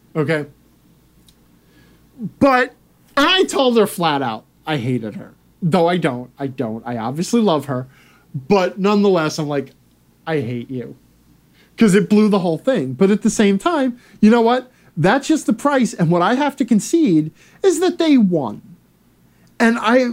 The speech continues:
really had, 'cause someone I think said in the, in the play chat, like, "You know what? I would've moved it. I would've made the puzzle different." I'm like, "Yeah, but, you know, they earned the victory." And I have to give them full marks. In fact,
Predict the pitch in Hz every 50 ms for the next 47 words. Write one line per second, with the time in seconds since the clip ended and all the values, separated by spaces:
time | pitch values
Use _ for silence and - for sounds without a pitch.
0 | 233 240 233 185 208 247 269 254 247 220 202 233 226 208 - 262 262 - - 330
1 | 349 370 415 403 370 330 285 - 285 247 220 - - 220 208 196 196 202 190 175
2 | 175 170 160 156 160 - 202 175 165 147 139 143 - _ - - 156 147 147 143
3 | - 139 120 107 107 120 139 135 131 - 165 - - - 147 - 190 196 214 214
4 | 214 208 202 - 175 180 196 196 196 185 170 160 156 156 151 143 131 127 113 -
5 | 147 156 156 156 156 151 156 156 143 135 143 127 151 143 131 131 120 120 131 123
6 | 117 - 120 113 113 127 160 180 180 175 - 240 220 233 226 214 185 170 156 156
7 | 175 190 214 196 208 202 208 208 208 196 - _ - _ _ _ _ 220 220 220
8 | - 196 214 233 247 240 220 190 185 202 180 170 220 247 240 - - 156 127 107
9 | 101 - - _ _ _ _ _ _ _ _ _ _ _ - - - - - 196
10 | 202 214 214 247 269 262 - 285 220 240 277 220 220 233 196 - - - 247 240
11 | 226 214 202 254 302 262 190 - - 247 208 180 - 262 240 226 233 -